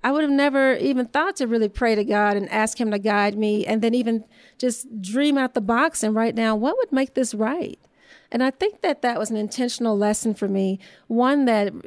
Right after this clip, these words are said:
uh, you know, encourages me today and one that, that I hope will encourage you as well. And so, again, my name is Tamara Hill. We're listening to Lift Off Your Finances. Um, I'm talking about the bottom line, which is a key, uh, financial principle that I teach. But if you look at my website,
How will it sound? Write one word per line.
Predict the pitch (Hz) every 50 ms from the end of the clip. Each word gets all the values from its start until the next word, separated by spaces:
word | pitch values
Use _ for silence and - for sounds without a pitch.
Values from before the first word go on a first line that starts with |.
| - -
uh, |
you | 214 220 233 240
know, | 220 202
encourages | 196 196 - - 254 254 254 240 247 247 226 233
me | 233 233
today | 226 202 208 220 220 220 226
and | 220 214
one | 226 277 359 392
that, | 320 226 226 - - - 214
that | 220 220
I | 214 220
hope | 220 226 247 233 -
will | 233 214
encourage | 208 208 - - 233 226 226 214 214 190 202
you | 214 226 226 214
as | - 190 190 202
well. | 190 190 202 220 - 214 220 226 214 _ _ _ - - - - - - - -
And | - 254 247 240
so, | - - - 254 247 240 240 233 - - - _ _ -
again, | - 285 277 302 285 277 262
my | 254 254 277
name | 302 311 294 277
is | 254 -
Tamara | - 254 240 240 247 269 302 302
Hill. | 254 233 220 220 220 214
We're | 214
listening | 214 220 226 - - 247 233 226
to | 214 202
Lift | 196 208 220 - - -
Off | 220 220 -
Your | - 208
Finances. | - - 208 208 214 226 233 240 240 247 240 - - 269 269 269 269 - - - - - - - - - -
Um, | - 214
I'm | 220 214 214
talking | - 247 220 226 - 269
about | 240 240 226 226 -
the | 202
bottom | 185 208 196 202 226 254 269
line, | 254 233 220 220 226 220
which | 214 - 208
is | 196 202
a | 202
key, | 196 - - 240 240 240 247 240 240
uh, | - - - 208
financial | 214 - 226 214 214 220 214 220 - - 240 226
principle | - - 277 311 - 339 - - 214 202
that | 190 196 202
I | 196 190
teach. | 190 - - 302 285 254 214 - - - - - - - - - - _ _ -
But | 262 254 247
if | 214 262 - 294
you | 269
look | 277 330 330 -
at | -
my | 320 277 262
website, | 240 247 233 226 - - 233 214 208 220 - -